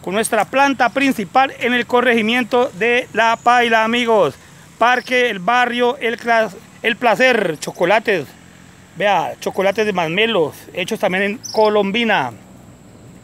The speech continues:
Bueno, amigos, no se olviden entonces visitar, visitar. Bueno, está quedando súper. Vamos a apoyar, vamos a venirnos.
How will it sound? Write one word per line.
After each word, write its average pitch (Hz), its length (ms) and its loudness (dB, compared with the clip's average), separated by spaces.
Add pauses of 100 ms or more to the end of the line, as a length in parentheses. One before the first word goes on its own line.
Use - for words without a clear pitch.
(1600)
Bueno, 226 160 -4
amigos, 262 240 2
no 214 60 2
se 220 60 4
olviden 220 240 2
entonces 202 440 -2
visitar, 220 580 -2
visitar. 202 560 -2
Bueno, 180 200 0
está 180 140 -6
quedando 214 320 0
súper. 247 440 2
Vamos 190 260 0
a 196 60 0
apoyar, 190 440 0
vamos 196 260 0
a 202 40 4
venirnos. 226 560 0